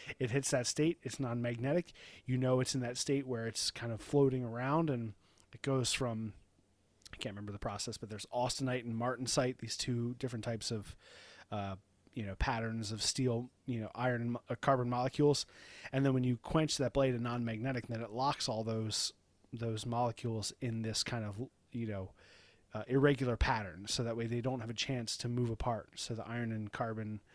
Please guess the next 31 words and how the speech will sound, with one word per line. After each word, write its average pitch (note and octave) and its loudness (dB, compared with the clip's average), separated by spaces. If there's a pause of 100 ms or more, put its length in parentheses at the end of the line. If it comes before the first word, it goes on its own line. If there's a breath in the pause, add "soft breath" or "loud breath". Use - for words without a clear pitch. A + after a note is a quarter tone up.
(400 loud breath)
uh, G2+ -6
molecules A2+ -4
don't A2 -6
move B2 0
apart A#2+ -4
and A2 -8
get A2+ -6 (320)
in A#2 -6
a B2+ -2
new B2 2
pattern. G#2 0 (720 loud breath)
When A2+ -2
they A2+ -2
lock C#3+ 4
together C3 4
in B2+ -2
a, A#2 -2 (100)
in, B2+ -6 (160)
you C#3 0
know, A2 -4
iron B2 -2
and A#2+ -2
carbon A2+ 0
together, B2+ 6
then A2+ 0
it A#2+ -6
creates A2 -2
a B2 -2
really G#2 -4
hard G2+ -6
steel. G2+ -4